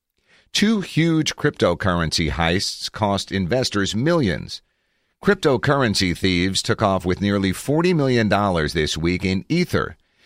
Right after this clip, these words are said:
In the bigger of the two, hackers took one hundred fifty Ether tokens worth over thirty million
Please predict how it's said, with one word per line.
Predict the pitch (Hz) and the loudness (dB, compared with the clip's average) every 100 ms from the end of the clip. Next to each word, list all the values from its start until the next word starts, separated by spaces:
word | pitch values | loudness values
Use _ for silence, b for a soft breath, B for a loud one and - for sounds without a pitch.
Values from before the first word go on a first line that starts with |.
| b 98 | b 0
In | 101 | 2
the | |
bigger | 85 127 92 82 | 4 2 2 0
of | 69 | 0
the | 71 | -2
two, | - 76 78 B B | -2 -2 -2 B B
hackers | 98 98 95 87 - | 0 0 0 -2 0
took | 104 87 - | -2 -2 -4
one | 95 143 | -2 0
hundred | 127 110 92 | 0 0 0
fifty | - 98 - 87 - | 0 -2 0 -2 0
Ether | 127 156 139 120 | 0 2 2 0
tokens | - 117 117 78 60 69 - - | 0 0 0 -2 -4 -6 -8 -4
worth | 85 87 | -2 0
over | 87 82 78 | 0 0 -2
thirty | - - 151 151 107 | -2 0 2 2 2
million | 80 69 65 80 | 0 -2 -2 -4